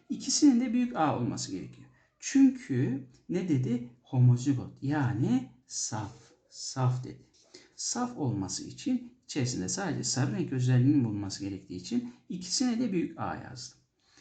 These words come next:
Homozigot yeşil tohum bezelye ile çaprazlayalım diyor. Şimdi homozigot yani yine saf bir yeşil istiyor. Bakın zaten,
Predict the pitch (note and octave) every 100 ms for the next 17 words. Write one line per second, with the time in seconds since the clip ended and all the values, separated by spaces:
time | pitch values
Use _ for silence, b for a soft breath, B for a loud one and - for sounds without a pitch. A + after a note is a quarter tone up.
0 | b b - G#3+ B3 C#4 C4+ C#4 C#4 C#4
1 | A#3 - C#4+ - A3+ A#3 A3 G#3 G#3 A3
2 | F#3+ F#3+ D3 B2+ A#2 G#2 F2+ B1+ - C3
3 | - b b - C#4+ A3+ B2 B2+ - _
4 | C#3+ D3+ E3 G#3 B3 B2+ - - F3 C3
5 | D3+ G3+ - - G#3+ A3+ - - G3 E3+
6 | D#3 - G#2+ - - - A#3 B B B
7 | - G3 D#3 C3 F3+ F#3+ D3 G#2+